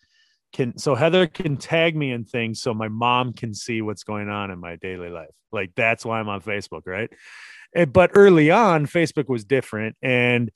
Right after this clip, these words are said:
it was what we had, and it was big, so it was useful. Uh, it's, it's bigger now, but it's less useful to me because I think the audience there is, is just not, um, it's, it's,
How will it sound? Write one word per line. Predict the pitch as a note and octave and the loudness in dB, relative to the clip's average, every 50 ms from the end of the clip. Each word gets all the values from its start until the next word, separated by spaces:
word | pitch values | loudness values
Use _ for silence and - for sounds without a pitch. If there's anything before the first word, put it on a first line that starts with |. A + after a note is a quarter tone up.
| _ _ _ _ _ | _ _ _ _ _
it | E3 E3 D3 | -4 0 4
was | D#3+ D#3 D3 B2+ | 6 6 6 6
what | C3+ D3 D#3 B2+ | 4 4 4 4
we | C3+ C#3 A#2 | 2 2 2
had, | G2+ A#2+ A2+ A2+ G#2+ A2 A2+ | 2 2 4 4 2 2 0
and | A2 A2+ | 0 -2
it | A#2 G#2 | -4 -6
was | A2 A2 G2+ | -6 -6 -6
big, | F#2+ F#2 - B2 A#2+ A#2+ A2+ A2+ G#2+ G2+ | -4 -2 0 2 2 2 0 -2 -2 -6
so | - - B2 G#2+ G#2 | -6 -4 -2 -2 -2
it | G#2 D2 | -2 -4
was | G2+ G2 F2+ F2+ | -6 -6 -6 -8
useful. | G2+ G#2+ A2+ A2 - - G2+ F2 E2 E2 - _ _ _ _ _ _ _ _ - | -6 -4 -4 -4 -4 -6 -8 -8 -10 -10 -14 _ _ _ _ _ _ _ _ -4
Uh, | B2 A#2+ A2 A2 - | -2 -2 0 0 0
it's, | - D#3 - - - _ _ | 0 -2 -2 -4 -10 _ _
it's | - D#3 B2 A#2+ | -6 -6 -4 2
bigger | B2 A3 A3+ E3+ C#3 | 2 4 4 4 2
now, | B2 C3+ D3+ D#3+ D#3+ D3 C3 A#2+ A#2 | 2 2 2 2 2 2 0 0 -2
but | A2 G2 C3+ B2+ | -4 -4 -4 -6
it's | B2 - - | -6 -4 -2
less | C3+ C#3+ D3 C3+ - - | 2 2 2 2 0 0
useful | C#3 C#3+ C#3+ - - B2+ B2 | 0 0 0 -2 -4 -6 -6
to | A#2 A2+ | -4 -4
me | A2 A#2 A#2 A2+ | -4 -4 -4 -4
because | G#2+ A#2 G#2+ - C3 B2 G#2+ | -4 -6 -4 -4 -2 -2 0
I | A#2+ A2+ | -2 -2
think | G2+ - C3+ A#2 G2 | -2 -4 -6 -6 -6
the | G#2 G#2+ G#2+ | -6 -4 -2
audience | G2+ G2+ A2 A#2 A2+ A2 A2 G#2 G2 - - | 0 0 0 0 0 -2 -4 -6 -8 -8 -8
there | A#2 A2 G#2 G2+ G2+ G2+ | -6 -6 -4 -4 -4 -6
is, | G2 F#2 - - | -6 -8 -10 -8
is | G#2+ G#2 F#2+ F2 - - | -10 -8 -8 -10 -14 -14
just | - - A2+ - - - | -12 -12 -12 -10 -8 -4
not, | G#2+ G2+ G2 F#2+ F#2+ - _ _ _ _ _ _ _ | -2 -2 -2 -2 -4 -6 _ _ _ _ _ _ _
um, | A2 G2 F2+ F2 E2+ D#2+ D#2+ D#2+ D#2 _ _ _ _ _ _ _ _ _ _ _ _ _ _ | -12 -10 -10 -10 -10 -12 -14 -18 -20 _ _ _ _ _ _ _ _ _ _ _ _ _ _
it's, | - C#3+ B2+ - - - - | -6 -6 -6 -6 -10 -10 -10
it's, | F3 F3 - - - | -10 -8 -8 -10 -12